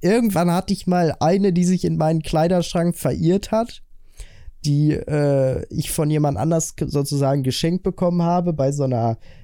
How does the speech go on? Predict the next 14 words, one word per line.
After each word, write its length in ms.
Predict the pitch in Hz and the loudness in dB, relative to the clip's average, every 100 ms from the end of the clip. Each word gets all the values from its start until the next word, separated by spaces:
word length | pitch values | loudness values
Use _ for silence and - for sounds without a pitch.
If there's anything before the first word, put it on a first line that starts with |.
| - - | -20 -6
äh, 460 | 127 117 110 107 101 101 | -2 0 0 0 -4 -4
ja, 400 | 95 95 92 87 | -2 0 0 -4
Kleiderspende, 1120 | - 95 110 120 113 101 - - 113 120 120 107 | -6 -2 0 0 0 -2 -8 -4 -2 0 -2 -2
Kleider 640 | - 101 110 113 101 92 | -4 -2 0 2 0 0
weiter, 560 | 82 127 143 131 120 - | -2 0 0 0 -2 -6
Klamotten 520 | - 120 123 - 107 | -4 -2 -2 -4 -2
Weitergeberaktion, 1500 | 135 143 151 139 151 147 147 - - 135 147 156 151 147 - | -2 0 -2 0 0 -2 -4 -8 -6 -2 0 0 0 -4 -2
nenn 180 | 147 143 | -2 -2
ich's 120 | - | -4
jetzt 180 | 147 143 | -4 -4
einfach 280 | 147 147 147 | -2 -2 0
mal. 320 | 151 151 156 - - - - - - - | 0 0 -4 -10 -20 -20 -20 -20 -18 -4
Ähm, 560 | 127 127 127 123 127 - - - - - - - - | 0 2 2 0 -2 -6 -20 -20 -20 -20 -20 -20 -16
und 1200 | - 120 120 123 120 120 120 117 113 117 104 | -2 2 4 4 4 4 2 2 2 0 -2